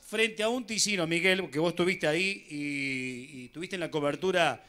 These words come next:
del partido, que sabés que es un equipo que ha salido varias veces campeón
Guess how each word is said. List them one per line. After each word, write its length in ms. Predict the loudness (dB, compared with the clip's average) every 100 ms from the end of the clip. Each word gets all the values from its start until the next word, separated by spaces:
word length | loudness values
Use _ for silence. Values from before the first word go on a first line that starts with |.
| -20 -20 -12
del 240 | -2 0 2
partido, 480 | 2 2 2 2 2
que 100 | 2
sabés 360 | 2 2 0
que 80 | 0
es 100 | 0
un 100 | 0
equipo 560 | -2 -2 -2 2 2 2
que 600 | -2 0 0 -2 -6 -8
ha 100 | -4
salido 340 | -2 -2 0 0
varias 220 | 0 0
veces 240 | 0 -2
campeón 680 | 0 -2 2 4 6 4 2